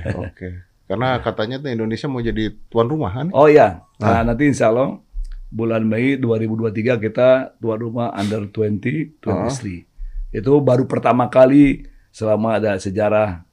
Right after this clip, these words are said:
Speaker 2: sepak bola Indonesia menjadi tuan rumah World Cup.
Speaker 1: Ini kan
Speaker 2: Ya.
Speaker 1: ribet, Pak, pasti, Pak.
Speaker 2: Ya, i-, tapi kan kita bangga.
Speaker 1: Iya sih.
Speaker 2: Kita bisa main di Piala Dunia. Kan kalau tuan rumah langsung ikut.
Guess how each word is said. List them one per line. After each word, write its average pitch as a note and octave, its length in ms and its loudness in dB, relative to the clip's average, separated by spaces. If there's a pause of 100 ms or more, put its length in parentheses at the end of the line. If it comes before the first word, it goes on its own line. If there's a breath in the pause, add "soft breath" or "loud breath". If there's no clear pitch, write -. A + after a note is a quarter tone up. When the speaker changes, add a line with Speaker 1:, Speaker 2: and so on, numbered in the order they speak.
(160)
Speaker 2:
sepak F#2+ 300 -4
bola G2+ 360 -2
Indonesia G#2 400 -4
menjadi F#2+ 240 -2
tuan F#2 200 -4
rumah F#2+ 400 -6 (120)
World F#2 220 -4
Cup. - 180 -16 (160)
Speaker 1:
Ini A2 200 -4
kan D3 240 -2
Speaker 2:
Ya. A#2+ 100 -14 (840)
Speaker 1:
ribet, A#2+ 400 -6
Pak, - 200 -20
pasti, E2+ 240 -16
Pak. E2 140 -20 (800)
Speaker 2:
Ya, D3 200 -2 (760)
i-, - 240 -8 (200)
tapi F#2 260 -10
kan F3 180 0
kita E3+ 220 0
bangga. E3+ 580 0 (320)
Speaker 1:
Iya G#2 240 0
sih. - 160 -10
Speaker 2:
Kita G2 220 -2
bisa G#2+ 240 0
main G#2 280 -2
di A2 120 -4
Piala G#2+ 240 0
Dunia. G2+ 340 0
Kan C3+ 220 -4
kalau A#2 180 4
tuan A#2 220 0
rumah C#3 160 6
langsung C3 260 4
ikut. - 380 -2